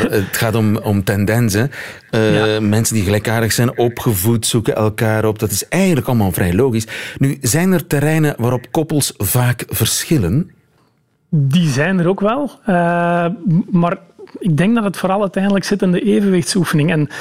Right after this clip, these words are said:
Speaker 1: het, het belangrijke waar dat we op uitkomen, er juist ook, wat dat de verschilterreinen ook zijn, het gaat vooral een stukje zitten in, in de communicatieve vaardigheden van dat koppel, om dan met dat verschil te kunnen omgaan, hè. Elk verschil gaat vragen om gesprek.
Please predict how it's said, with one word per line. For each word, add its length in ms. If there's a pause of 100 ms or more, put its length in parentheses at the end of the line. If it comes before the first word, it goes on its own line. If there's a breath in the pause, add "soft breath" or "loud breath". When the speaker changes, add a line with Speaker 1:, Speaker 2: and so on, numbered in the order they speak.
(160 loud breath)
Speaker 1:
het, 160
het 100
belangrijke 500
waar 120
dat 80
we 60
op 120
uitkomen, 420
er 60
juist 300
ook, 180 (440)
wat 200
dat 120
de 80
verschilterreinen 760
ook 100
zijn, 420 (360 loud breath)
het 160
gaat 260
vooral 320
een 80
stukje 320
zitten 280
in, 180
in 80
de 80
communicatieve 680
vaardigheden 580
van 100
dat 120
koppel, 260
om 120
dan 120
met 100
dat 120
verschil 340
te 100
kunnen 260
omgaan, 480
hè. 180
Elk 220
verschil 480
gaat 200
vragen 380
om 100
gesprek. 480